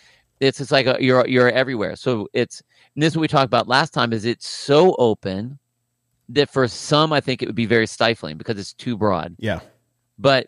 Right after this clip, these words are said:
Speaker 1: because it's so open, it, it now allows you to fall truly in all of the, the, uh, mantras that Glassman had.
Speaker 2: Okay,
Speaker 1: It
Speaker 2: I like what
Speaker 1: was,
Speaker 2: you said just
Speaker 1: and I think
Speaker 2: there.
Speaker 1: that that's important.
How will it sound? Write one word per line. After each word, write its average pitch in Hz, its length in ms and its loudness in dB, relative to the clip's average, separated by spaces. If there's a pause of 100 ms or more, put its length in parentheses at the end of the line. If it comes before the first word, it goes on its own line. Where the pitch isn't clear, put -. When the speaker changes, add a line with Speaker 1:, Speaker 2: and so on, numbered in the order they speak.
Speaker 1:
because 151 460 0
it's 135 160 -10
so 123 200 2
open, 113 340 0
it, 123 180 -6
it 120 260 -4
now 120 380 2
allows 117 500 0
you 113 80 -12
to 117 160 -10
fall 113 840 2 (420)
truly 165 540 2
in 131 260 -4 (100)
all 127 320 0
of 113 220 0
the, 107 580 2 (100)
the, 107 380 -4
uh, 98 260 0
mantras 113 560 0
that 110 140 -8
Glassman 110 460 -2
had. 90 340 -6 (300)
Speaker 2:
Okay, 123 300 2
Speaker 1:
It - 40 -10
Speaker 2:
I 113 80 -2
like 120 260 6
what 117 100 4
Speaker 1:
was, 113 120 2
Speaker 2:
you 139 80 2
said 143 220 2
just 131 120 2
Speaker 1:
and 147 140 4
I - 20 -4
think 156 140 0
Speaker 2:
there. 143 80 0
Speaker 1:
that 135 80 2
that's 135 160 0
important. 127 560 -2